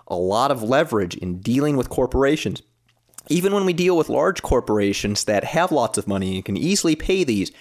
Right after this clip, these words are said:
it does make a big difference when a corporate manager or maybe the C E O, maybe the manager of H R,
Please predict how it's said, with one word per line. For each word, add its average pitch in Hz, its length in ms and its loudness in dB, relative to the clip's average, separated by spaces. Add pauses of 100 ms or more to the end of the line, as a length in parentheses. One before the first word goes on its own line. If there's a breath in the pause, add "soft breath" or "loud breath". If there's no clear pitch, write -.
(340 loud breath)
it 117 220 -2
does 233 300 0
make 277 180 0
a 180 60 -2
big 175 340 -2
difference 127 560 -2
when 113 400 0 (340 loud breath)
a - 80 -4
corporate 165 460 0
manager 127 500 2
or 101 80 2
maybe 147 260 2
the 139 100 2
C 131 280 0
E 123 180 2
O, 120 140 2
maybe 123 280 2
the 117 80 -2
manager 120 560 0
of 104 100 -2
H 113 180 0
R, 110 200 2